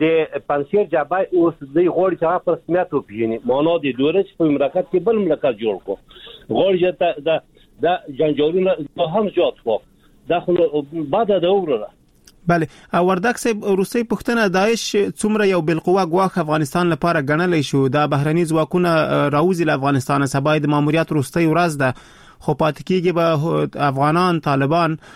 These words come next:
Speaker 2: او دغه داعش به ورته یو بالقوه ګواښ وي، او که نه فکر کوئ د داعش ګلم به هم ټول شي د بهرنیو ځواکونو له وتو سره؟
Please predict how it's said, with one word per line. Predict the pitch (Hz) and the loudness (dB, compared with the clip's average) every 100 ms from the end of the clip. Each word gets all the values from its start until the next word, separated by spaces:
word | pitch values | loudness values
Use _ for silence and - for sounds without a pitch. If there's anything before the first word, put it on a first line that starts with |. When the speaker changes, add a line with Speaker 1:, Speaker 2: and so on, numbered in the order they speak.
| - - | -16 -4
Speaker 2:
او | 143 143 | -2 0
دغه | 151 151 | 0 0
داعش | 147 160 175 | 0 0 0
به | 180 | 0
ورته | 175 180 | 0 0
یو | 170 | 0
بالقوه | 151 151 151 180 | 0 -2 0 -2
ګواښ | 160 156 196 190 | 0 0 0 0
وي، | 202 202 | 0 2
او | 185 | 0
که | - 170 | 0 -2
نه | 165 | -2
فکر | 170 160 143 | -2 -2 -2
کوئ | 160 165 165 | 0 2 2
د | 143 139 | 0 0
داعش | 143 151 - | 2 0 0
ګلم | 147 147 147 | -2 0 0
به | 135 | 0
هم | 147 156 | 0 -2
ټول | 131 180 175 | 0 0 0
شي | - | -2
د | 135 | -2
بهرنیو | 127 120 127 135 131 | 0 0 0 0 0
ځواکونو | 123 123 131 127 | 0 -2 0 0
له | 120 | 0
وتو | 117 117 | 0 -2
سره؟ | - | -4